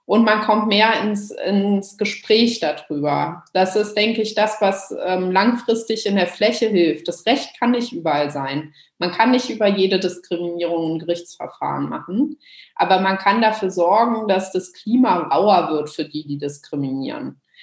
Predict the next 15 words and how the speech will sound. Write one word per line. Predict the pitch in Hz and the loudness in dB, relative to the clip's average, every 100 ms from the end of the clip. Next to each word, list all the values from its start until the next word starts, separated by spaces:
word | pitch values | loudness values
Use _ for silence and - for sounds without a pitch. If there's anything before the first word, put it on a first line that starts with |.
| - _ | -20 _
Und, | 175 175 - | -2 -2 0
ähm, | 180 180 175 | 0 0 2
das | 170 202 - | 2 2 -2
tut | 240 240 | -2 2
man | 214 190 | 2 4
nur, | 208 214 | 2 2
indem | 175 190 185 | -2 2 2
man's | 202 202 - | 2 0 -2
thematisiert. | - 196 180 - 170 160 185 143 - - _ _ - | -4 -2 -2 -4 -10 -6 -4 -4 -4 -14 _ _ -6
Und, | 175 175 170 - | -2 -2 -2 -2
ähm, | 175 170 185 - - - _ _ _ | 0 0 -4 -6 -10 -20 _ _ _
bei | - 175 | 0 2
sich | 175 202 | 2 0
selbst | 202 185 233 - | 2 0 0 -4
anfangen, | - 214 254 - 220 220 226 254 262 | -2 2 0 2 0 0 0 -2 -4